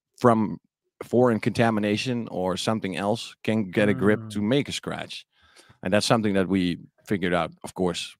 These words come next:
Speaker 1: w-, with the line of new ceramics coming out. But before we went there, there is a lot of research and a lot of, I would say, I'm scare-, a scaringly amount of money to be put inside of these products before they actually see the light of day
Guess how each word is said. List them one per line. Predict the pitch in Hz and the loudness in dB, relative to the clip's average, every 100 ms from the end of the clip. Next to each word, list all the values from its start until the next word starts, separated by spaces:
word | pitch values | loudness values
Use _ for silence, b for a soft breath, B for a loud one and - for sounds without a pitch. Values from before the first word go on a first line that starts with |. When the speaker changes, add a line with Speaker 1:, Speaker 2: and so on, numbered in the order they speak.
| _ _ - | _ _ -12
Speaker 1:
w-, | 87 85 | -10 -6
with | 90 - | -6 -2
the | |
line | 95 101 95 92 | 2 4 4 2
of | 87 | 4
new | 110 98 | 6 6
ceramics | - 90 92 85 | 2 0 -2 -2
coming | 95 87 85 | -2 0 -2
out. | 92 135 - | -2 -4 2
But | 98 87 - - b b b b b b b | 4 4 2 -20 b b b b b b b
before | 104 95 127 110 | -4 4 8 10
we | 98 | 8
went | 92 104 104 | 8 6 8
there, | 123 139 180 185 135 | 6 8 4 -2 -8
there | 85 85 | -6 -4
is | 85 87 87 82 - b b b _ _ _ - | -2 -4 -6 -12 -18 b b b _ _ _ -6
a | 92 | 0
lot | 95 98 | 4 4
of | 95 | 4
research | 117 107 - 90 - | 2 0 -2 -8 -10
and | 92 | -4
a | 92 | 0
lot | 95 98 | 2 2
of, | 92 - - _ | 0 -6 -20 _
I | 92 95 95 | -2 2 2
would | 101 | 2
say, | - 107 110 - - | 0 -2 -2 -4 -8
I'm | 98 | -6
scare-, | - - 139 | -2 2 2
a | - | 2
scaringly | - 151 147 143 127 123 95 | 0 2 2 2 2 2 2
amount | 101 107 104 | 2 2 2
of | 95 | 2
money | 104 117 120 120 | 2 2 0 -4
to | - | -6
be | 90 101 | -2 -2
put | 113 - | -2 -2
inside | 104 101 - 101 95 | -2 -2 0 0 0
of | 87 | 0
these | 95 | -2
products | - 90 95 92 | -2 -2 -2 -4
before | - - 92 | -8 -4 -2
they | 87 | 0
actually | 87 92 - 87 | -2 -2 -2 -4
see | 87 95 | -2 -4
the | 90 | -2
light | 87 87 85 | -2 0 0
of | 82 | -2
day | 76 90 90 | 0 2 2